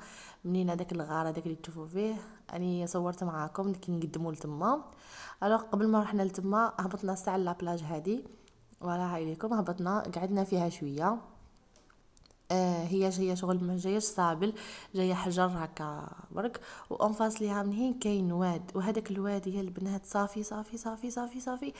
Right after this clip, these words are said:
راكم أول مرة نشوف واد، آه، يعني صافي بهاد الدرجة. يعني دوك تشوفوا راني صورت لكم فيه.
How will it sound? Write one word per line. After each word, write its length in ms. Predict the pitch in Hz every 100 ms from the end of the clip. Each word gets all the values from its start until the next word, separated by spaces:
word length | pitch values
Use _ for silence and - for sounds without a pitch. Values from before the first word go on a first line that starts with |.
| - - - 247
راكم 160 | - -
أول 260 | 233 214 190
مرة 320 | 202 208 208
نشوف 420 | 214 - 185 -
واد، 300 | 175 185 226 226 - -
آه، 320 | 185 185 180
يعني 300 | 180 180 185
صافي 360 | 180 202 196 233
بهاد 260 | 180 208
الدرجة. 520 | 165 160 147 143 139 156 -
يعني 300 | 165 175 185
دوك 320 | 185 180 190
تشوفوا 440 | - 170 160 185 185
راني 200 | 175 165
صورت 380 | 175 175 175
لكم 300 | 170 - 156
فيه. 400 | - - 208 247